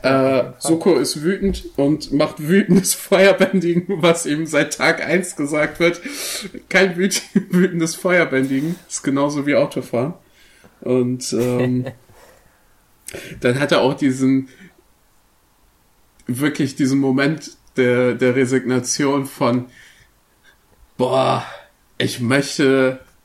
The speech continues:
Speaker 2: eigentlich schon wieder nach Hause, aber es geht einfach nicht, wenn fucking,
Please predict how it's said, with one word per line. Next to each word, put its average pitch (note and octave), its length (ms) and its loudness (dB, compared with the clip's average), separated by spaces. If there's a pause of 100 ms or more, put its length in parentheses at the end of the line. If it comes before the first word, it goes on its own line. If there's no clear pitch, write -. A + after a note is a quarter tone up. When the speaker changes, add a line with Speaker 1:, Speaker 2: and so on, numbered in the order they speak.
(680)
Speaker 2:
eigentlich A#2+ 580 0
schon C3 320 -2
wieder A#2+ 240 2
nach A2+ 200 -2
Hause, A#2+ 420 2
aber - 180 0
es - 240 -6
geht G2+ 220 -2
einfach G#2 380 -4
nicht, A2+ 200 -6
wenn A2+ 440 -4
fucking, A#2 640 -4